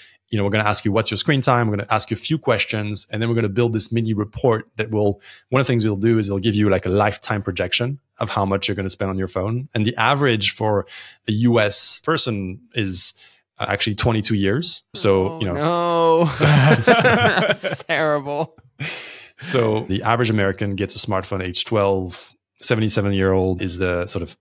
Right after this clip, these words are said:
Speaker 1: average life expectancy. And then you spend five hours and eight minutes on average, which is, if you look at only wake hours, 'cause it's sixteen hours awake in, during the day, basically adds up to a pretty large portion of your day. And then you project that onto a lifetime. So anyway, we make that projection.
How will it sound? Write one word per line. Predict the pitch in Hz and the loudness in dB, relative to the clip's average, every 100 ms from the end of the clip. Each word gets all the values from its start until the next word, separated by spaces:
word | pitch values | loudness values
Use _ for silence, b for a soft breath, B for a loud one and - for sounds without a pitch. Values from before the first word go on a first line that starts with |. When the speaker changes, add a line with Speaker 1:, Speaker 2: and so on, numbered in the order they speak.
| - | -4
Speaker 1:
average | 101 98 92 | -2 0 2
life | 135 135 | 2 0
expectancy. | - 117 - 107 117 113 | -2 -4 -2 -4 -2 0
And | 110 104 | 0 -2
then | 104 | 0
you | 101 | 0
spend | - 110 101 | 0 -2 -2
five | 92 104 104 | -2 0 0
hours | 101 101 95 | 2 0 0
and | 95 | -4
eight | 98 98 | -8 -8
minutes | 98 95 | -8 -6
on | 98 | -2
average, | 110 117 104 - B B B B _ | 0 0 -2 -4 B B B B _
which | 113 107 - | -2 2 2
is, | 107 101 95 - | 2 0 -2 -4
if | 117 | 0
you | 117 | 2
look | 123 | 2
at | 117 | 0
only | 104 107 98 | 0 0 0
wake | 107 123 120 | 2 0 -2
hours, | 98 90 90 90 90 | -4 -2 0 -2 -4
'cause | 98 | -6
it's | 82 | -6
sixteen | - - - 95 | -4 -4 -4 -4
hours | 92 92 | -4 -4
awake | 90 92 92 - - _ | -4 -4 -4 -6 -20 _
in, | - 98 | -12 -6
during | 95 | -6
the | 87 | -4
day, | 95 104 95 | -2 -2 -2
basically | 92 90 92 - 90 - _ | -4 -6 -8 -10 -12 -14 _
adds | 104 101 | -8 -6
up | 98 | -6
to | - | -6
a | 98 | -8
pretty | - 110 92 - | -4 -4 -4 -8
large | 117 104 - | -2 -2 -2
portion | - 101 - 98 | -2 0 0 -2
of | |
your | 92 | -2
day. | 92 113 110 98 | 0 2 2 0
And | 92 | -2
then | 95 | -4
you | 90 | -4
project | 104 92 104 95 | -4 -2 -2 0
that | 95 | -4
onto | 92 90 | -4 -4
a | |
lifetime. | 101 104 101 | -4 -4 -4
So | - | -2
anyway, | 123 123 - B B B B | 2 2 0 B B B B
we | 135 | 2
make | 131 151 | 2 4
that | 135 120 | 2 2
projection. | 104 101 123 - 98 92 90 | 0 2 2 2 0 -2 -6